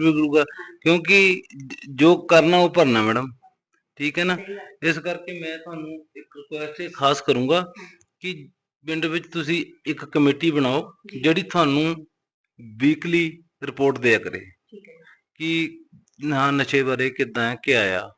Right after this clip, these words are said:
Speaker 2: ਠੀਕ ਹੈ।
Speaker 1: ਹੈ ਨਾ? ਤੇ ਜਿਸ, ਜਿਸ ਕਾਰਨ ਤੁਸੀਂ ਵੀ ਅੱਗੇ ਜਵਾਬ ਦੇਣ ਯੋਗ ਰਹੋ।
Speaker 2: ਜੀ।
Speaker 1: ਹੈ ਨਾ?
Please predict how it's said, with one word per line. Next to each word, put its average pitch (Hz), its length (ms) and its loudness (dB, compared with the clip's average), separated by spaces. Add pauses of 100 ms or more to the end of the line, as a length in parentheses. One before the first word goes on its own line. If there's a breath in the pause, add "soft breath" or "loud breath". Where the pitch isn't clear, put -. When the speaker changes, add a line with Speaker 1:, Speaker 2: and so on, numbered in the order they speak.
Speaker 2:
ਠੀਕ - 100 -20 (100)
ਹੈ। 127 40 -8
Speaker 1:
ਹੈ 135 60 -4
ਨਾ? 156 160 -2 (380 loud breath)
ਤੇ 147 140 4
ਜਿਸ, 139 440 0
ਜਿਸ 160 280 2
ਕਾਰਨ 165 260 4
ਤੁਸੀਂ 175 380 2
ਵੀ 143 280 4 (800)
ਅੱਗੇ 160 260 -10
ਜਵਾਬ 151 380 -6
ਦੇਣ 127 220 -10
ਯੋਗ 120 200 -12
ਰਹੋ। 107 140 -14 (200)
Speaker 2:
ਜੀ। 190 280 -12 (280)
Speaker 1:
ਹੈ 143 60 -20
ਨਾ? 165 60 -20